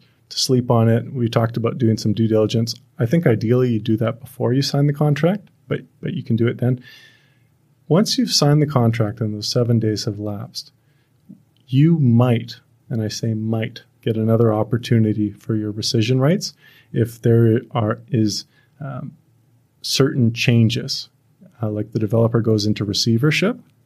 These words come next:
uh, bankruptcy, they have to file a new disclosure statement. You might be able to get it out then. But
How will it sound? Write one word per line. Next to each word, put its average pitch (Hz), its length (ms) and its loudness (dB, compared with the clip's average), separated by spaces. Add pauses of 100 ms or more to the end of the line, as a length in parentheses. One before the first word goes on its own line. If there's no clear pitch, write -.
uh, 117 60 -8
bankruptcy, 113 680 -2
they 123 120 2
have 117 120 2
to 120 100 0
file 113 260 0
a 107 60 -4
new 110 120 -2
disclosure 110 520 -2
statement. 131 460 -2 (260)
You 117 100 2
might 117 180 2
be 113 120 4
able 107 180 2
to 104 60 -4
get 104 120 0
it 104 60 0
out 113 140 -4
then. 104 280 -2 (720)
But 120 220 4